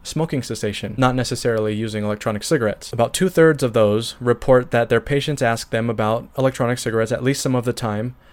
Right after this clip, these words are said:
Fifty-eight percent of them report that they ask their patients about electronic cigarettes use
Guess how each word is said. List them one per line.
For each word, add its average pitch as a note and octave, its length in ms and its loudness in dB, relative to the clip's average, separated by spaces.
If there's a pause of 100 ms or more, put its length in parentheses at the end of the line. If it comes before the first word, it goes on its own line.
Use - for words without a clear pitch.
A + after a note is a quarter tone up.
(240)
Fifty-eight C3+ 560 0
percent C3 320 -2
of A2+ 100 -4
them A2 240 -2
report A#2 380 0
that A#2 160 -4
they A2+ 120 0
ask A#2 300 -2
their A2+ 140 -2
patients A2 360 -4
about A2+ 220 0
electronic A#2+ 400 -2
cigarettes G#2+ 400 -4
use A2 320 -6